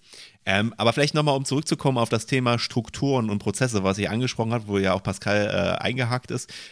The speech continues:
Ähm, ein Punkt fehlt mir noch. Ähm, da haben wir mal ganz, ganz am Anfang drüber gesprochen, wo wir den Verein noch gar nicht gegründet hatten.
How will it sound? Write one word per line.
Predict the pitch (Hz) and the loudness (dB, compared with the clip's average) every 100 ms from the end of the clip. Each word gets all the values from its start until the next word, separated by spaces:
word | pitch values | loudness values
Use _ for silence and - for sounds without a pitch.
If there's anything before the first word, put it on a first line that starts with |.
| - | -12
Ähm, | - 98 104 101 | 0 2 2 2
ein | 104 185 | 2 2
Punkt | 180 160 | 0 -4
fehlt | - 151 - | -2 -4 -2
mir | 107 | 0
noch. | 104 151 - | 2 0 -2
Ähm, | - 98 98 98 | -2 0 0 0
da | 95 | 0
haben | 127 | 0
wir | 156 | 0
mal | 120 | 0
ganz, | 131 156 | 0 0
ganz | - 123 | -2 -2
am | 117 | 0
Anfang | 98 113 104 | -2 0 -2
drüber | 95 98 | -2 -2
gesprochen, | 98 - 110 107 | -2 -2 -4 -2
wo | 101 | 0
wir | 104 | 0
den | 101 | 0
Verein | 98 101 | 2 0
noch | 95 | 2
gar | 101 | 0
nicht | 98 | -2
gegründet | - 139 143 101 | -6 -4 -2 -2
hatten. | 90 | -4